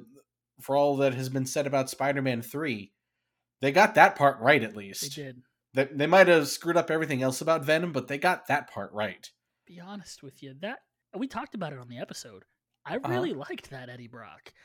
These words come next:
Speaker 2: You know, I remember not liking it when I was younger, but watching it again,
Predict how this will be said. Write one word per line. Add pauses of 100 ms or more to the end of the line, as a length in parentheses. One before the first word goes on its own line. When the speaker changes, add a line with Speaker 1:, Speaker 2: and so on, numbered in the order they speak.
(180)
Speaker 2:
You
know,
I
remember
not
liking
it
when
I
was
younger, (100)
but (160)
watching
it
again,